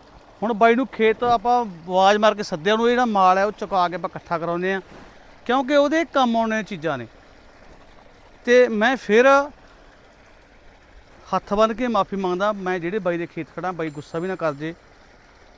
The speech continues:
ਪਰ ਦੇਖੋ ਯਾਰ, ਹਨਾ, ਸੱਚ ਤਾਂ ਕਹਿਣਾ ਹੀ ਬਣਦਾ। ਹੁਣ ਜੇ ਆਪਾਂ ਨਾ ਗੇੜਾ ਮਾਰਦੇ, ਮੰਨ ਲਓ ਵੀ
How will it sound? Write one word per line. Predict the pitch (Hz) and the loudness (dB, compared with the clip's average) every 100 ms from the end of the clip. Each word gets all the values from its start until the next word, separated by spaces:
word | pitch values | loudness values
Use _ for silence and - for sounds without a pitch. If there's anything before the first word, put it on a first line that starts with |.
| - | -4
ਪਰ | 202 | -2
ਦੇਖੋ | 202 196 - | -2 -6 -4
ਯਾਰ, | 202 202 202 - _ _ _ _ _ _ _ - | -4 -2 -4 -6 _ _ _ _ _ _ _ -6
ਹਨਾ, | 220 | -6
ਸੱਚ | - - 180 - 190 | -4 -4 -4 -4 -2
ਤਾਂ | 196 190 185 - _ _ - | 0 0 -4 -14 _ _ -12
ਕਹਿਣਾ | 185 170 | -6 -4
ਹੀ | 185 | -4
ਬਣਦਾ। | 127 117 113 _ _ _ _ _ - _ - - | -8 -12 -18 _ _ _ _ _ -20 _ -8 -2
ਹੁਣ | 196 | 0
ਜੇ | 220 | 2
ਆਪਾਂ | 220 220 | 2 2
ਨਾ | 196 190 | 4 4
ਗੇੜਾ | 185 196 | 4 4
ਮਾਰਦੇ, | 196 190 185 | 4 4 2
ਮੰਨ | 196 180 | 2 0
ਲਓ | 175 185 | 2 0
ਵੀ | 190 185 | 0 -2